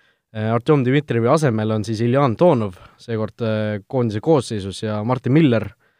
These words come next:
on, äh, on tagasi, äh, meeskonna juures ja, ja tagasi on ka Nikita Baranov, kes siis, äh, noh, võib-olla on kõige konkreetsem siis, äh, asendaja Rainer Klavanile nii-öelda koondise koosseisu üldises mõttes.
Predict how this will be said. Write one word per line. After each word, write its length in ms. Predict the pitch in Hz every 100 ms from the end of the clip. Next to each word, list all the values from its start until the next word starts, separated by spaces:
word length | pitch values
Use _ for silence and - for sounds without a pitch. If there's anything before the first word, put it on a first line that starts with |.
| _ _
on, 280 | 107 107 104
äh, 320 | 104 104 104 104
on 140 | 107 107
tagasi, 400 | 117 110 98 104 104 104
äh, 80 | 98 _ _ _
meeskonna 460 | 113 113 - 107 107
juures 300 | 107 101 107
ja, 140 | 104 104 107
ja 80 | 107
tagasi 280 | 120 104 104
on 100 | 104
ka 140 | 107 104
Nikita 520 | 117 123 - 131 107 95
Baranov, 420 | 139 120 95 85 _
kes 200 | 92 -
siis, 160 | 95 -
äh, 100 | 98 _ _ _ _ -
noh, 100 | 95
võib-olla 280 | 107 104 104
on 80 | 104
kõige 180 | 107 104
konkreetsem 520 | 107 120 113 104 101
siis, 200 | 101 - 107
äh, 180 | 110 104
asendaja 840 | 113 117 110 107 107 107 110 117 71 _ _ _ _ _
Rainer 240 | 127 123 110
Klavanile 540 | 139 120 101 95 95 95 95
nii-öelda 240 | 98 95 98
koondise 360 | 107 107 98 98
koosseisu 400 | 113 98 104 104
üldises 360 | 123 95 85 95
mõttes. 320 | 95 -